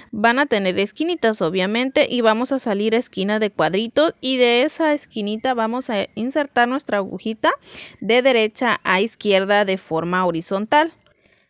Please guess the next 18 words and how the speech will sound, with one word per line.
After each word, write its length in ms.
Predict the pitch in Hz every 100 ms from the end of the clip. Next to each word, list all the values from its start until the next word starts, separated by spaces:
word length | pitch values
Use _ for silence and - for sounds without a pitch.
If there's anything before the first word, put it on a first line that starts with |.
| _ _ _ _
Así, 440 | - 180 - 202
de 60 | 214
esta 220 | 220 190
forma, 380 | 196 226 277 339
como 240 | 233 175
puedes 320 | - - 143 202
observar, 540 | - 220 214 269 370 494 427 -
in-, 80 | -
introducimos 640 | 208 190 180 185 220 226 247
nuestra 260 | 226 -
agujita 520 | 196 190 220 330 339 523 381
de 160 | 190
derecha 680 | 180 175 190 208 208 - 247
a 80 | 240
izquierda 760 | 277 - - 226 202 202 202 277 - - - - - - -
de 220 | 220 294
forma 540 | 349 247 226 226 240
horizontal. 960 | 208 180 202 285 294 233 185 170 165 349